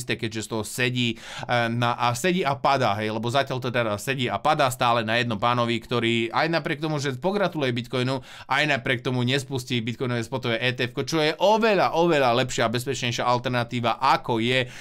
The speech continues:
futures Bitcoin E T F, ktoré už majú v Amerike, čo nedáva logiku, proste je to čisto a čisto na hlavu. E, čo sa týka E T F-ok, tak Investo Ga-,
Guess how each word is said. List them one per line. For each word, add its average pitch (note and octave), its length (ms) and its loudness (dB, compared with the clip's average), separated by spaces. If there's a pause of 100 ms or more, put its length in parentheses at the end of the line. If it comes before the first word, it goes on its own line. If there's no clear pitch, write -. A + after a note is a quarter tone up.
(160)
futures G3+ 640 2
Bitcoin D3+ 320 0
E C#3+ 160 0
T C3+ 240 0
F, - 80 -14
ktoré D#3+ 400 2
už D3 240 0
majú D3 480 4
v - 0 -
Amerike, G#2+ 400 0
čo C#3+ 240 0
nedáva B2+ 400 2
logiku, A2 400 -2
proste B2 480 0
je A#2 80 -2
to A#2+ 160 -2
čisto B2 400 0
a A2 80 0
čisto A2 240 -8
na G#2+ 160 0
hlavu. G2 240 -2
E, - 560 -2
čo G3 80 0
sa G#3 160 0
týka G3 240 -2
E E3 80 2
T E3 160 0
F-ok, D3 240 -2
tak B2+ 240 -2
Investo C3 400 -2
Ga-, A#2+ 220 0